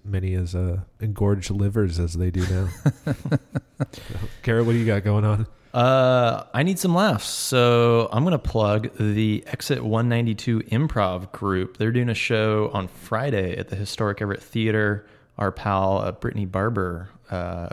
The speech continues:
Speaker 3: who runs those. Super funny, great professional improv comedian. Uh, so that's Friday, Historic Everett Theater at eight P M.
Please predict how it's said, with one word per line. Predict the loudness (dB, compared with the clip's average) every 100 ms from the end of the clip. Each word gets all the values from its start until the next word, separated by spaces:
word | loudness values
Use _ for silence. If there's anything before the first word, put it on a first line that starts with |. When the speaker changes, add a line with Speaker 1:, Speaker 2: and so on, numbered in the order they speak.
| -10
Speaker 3:
who | -6 -4 -4 -6
runs | -2 0 0
those. | 2 2 4 2 0
Super | -4 -4 -4 -4
funny, | -6 -4 -2 -2 -4
great | -6 -2 0 -2 -4 -10
professional | -10 -6 -6 -6 -6
improv | -6 -4 -4 -4
comedian. | -6 -2 0 0 0 -2 -8 -18 -20 -20 _
Uh, | -8 -6
so | -4
that's | -6
Friday, | -8 -4 0 2 2 0
Historic | -2 -6 -8 -6
Everett | -4 -6
Theater | -6 -4 -2 -4
at | -4
eight | -6 -6
P | -2
M. | 0 0 -2